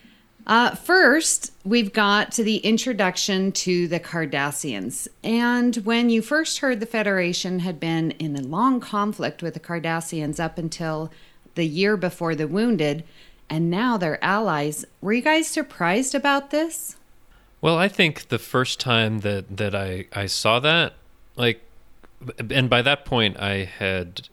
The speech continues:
Speaker 2: I was seeing T N G a lot later, but, um, I, I didn't know kind of how the Cardassians would be used. I thought it was just maybe something that week.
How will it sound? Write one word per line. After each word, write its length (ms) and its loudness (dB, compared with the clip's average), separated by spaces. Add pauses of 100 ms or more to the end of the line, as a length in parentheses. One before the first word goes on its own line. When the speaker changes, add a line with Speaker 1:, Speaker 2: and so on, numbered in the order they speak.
(140)
Speaker 2:
I 60 -2
was 100 -2
seeing 200 0
T 160 0
N 80 2
G 140 -2
a 60 -2
lot 300 -2 (280)
later, 420 -6 (420)
but, 400 0 (320)
um, 480 -2
I, 100 -4
I 240 -2
didn't 220 2
know 120 4
kind 260 0
of 100 0
how 140 -2
the 100 -4
Cardassians 580 -4
would 140 -8
be 80 -8
used. 280 -6
I 60 -2
thought 180 4
it 40 4
was 140 0
just 240 -6
maybe 260 -4
something 420 -6
that 200 -6
week. 340 -8